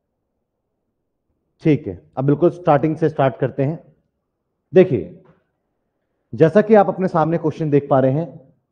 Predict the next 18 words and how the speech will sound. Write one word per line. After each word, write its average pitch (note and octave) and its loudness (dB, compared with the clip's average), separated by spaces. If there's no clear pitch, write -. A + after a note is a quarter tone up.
"Explain F3+ 2
the F#3+ 4
law E3+ 4
of C3 -2
diminishing D3 -2
marginal D#3 -2
utility D#3+ 0
and C#3 0
how C3+ 2
does D3+ 0
it C3+ -4
help D#3+ 0
in D3 2
the E3 6
derivation C3+ 2
of B2 -8
demand A2+ -4
curve?" E2 -16